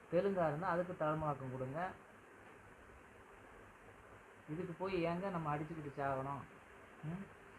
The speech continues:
"நான் தமிழன், நான் தமிழன், நான் தமிழன்." சொல்லப்போனா மக்கள் வந்து, நிறைய பேர் வந்து வெளிநாட்டுக்கு போகணும்னா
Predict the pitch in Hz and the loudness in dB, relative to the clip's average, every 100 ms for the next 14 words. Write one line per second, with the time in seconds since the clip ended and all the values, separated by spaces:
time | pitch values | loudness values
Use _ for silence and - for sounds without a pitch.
0 | - - 139 143 143 135 139 139 139 143 | -16 -10 2 4 4 4 2 4 4 4
1 | 139 143 139 139 139 139 135 139 135 135 | 4 4 4 2 2 2 0 0 0 0
2 | 135 135 - - - - - - - - | -2 -2 -4 -10 -16 -16 -16 -16 -16 -18
3 | - - - - - - - - - - | -18 -18 -18 -18 -16 -16 -16 -16 -16 -16
4 | - - - - - - - - - - | -16 -16 -16 -16 -16 -16 -16 -18 -18 -18
5 | - - - - - - - 127 143 151 | -16 -16 -16 -16 -16 -10 -4 0 0 2
6 | 156 160 143 135 147 - - - - - | 2 4 2 0 -4 -10 -18 -18 -18 -18
7 | - - - - - - - - - 117 | -18 -18 -16 -16 -16 -18 -18 -14 -4 -2
8 | 120 - 175 170 156 151 156 156 165 165 | -2 2 4 4 4 2 2 2 0 -4
9 | - - - - - - - - 127 139 | -12 -18 -18 -18 -18 -18 -18 -8 0 4
10 | 151 156 160 165 151 151 147 156 160 - | 4 4 6 6 6 2 2 2 0 -6
11 | - - - - 123 139 165 160 147 143 | -14 -16 -16 -8 0 2 4 2 2 -2
12 | 147 156 151 143 147 | 2 4 4 4 4